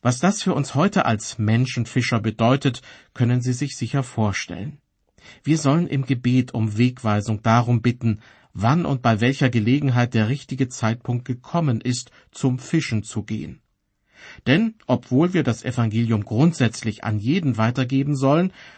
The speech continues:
so kann es doch sein, dass Gott uns zu bestimmten Zeiten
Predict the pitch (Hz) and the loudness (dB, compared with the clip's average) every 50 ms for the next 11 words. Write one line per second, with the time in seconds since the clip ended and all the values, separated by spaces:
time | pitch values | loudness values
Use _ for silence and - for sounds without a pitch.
0 | - _ _ - - 123 - 175 208 214 202 190 - - 180 185 - - 160 151 | -20 _ _ -6 -6 -4 -2 0 0 0 -2 -2 -2 -2 -2 -2 -2 0 2 2
1 | 151 160 160 - - - - - _ _ - 127 117 - - 143 151 - - 147 | 4 2 0 -2 -6 -14 -20 -20 _ _ -6 -6 -4 -2 -2 -4 -4 -2 -2 -4
2 | 131 120 - - - 117 - - 104 - - - 160 180 214 - _ 165 147 - | -4 -4 -8 -8 -6 -6 -4 -4 -6 -8 -6 -4 -4 -4 -4 -6 _ -8 -8 -6
3 | - - 113 117 127 131 - 139 131 127 123 | -2 0 0 0 0 -2 -2 -2 -2 -2 -4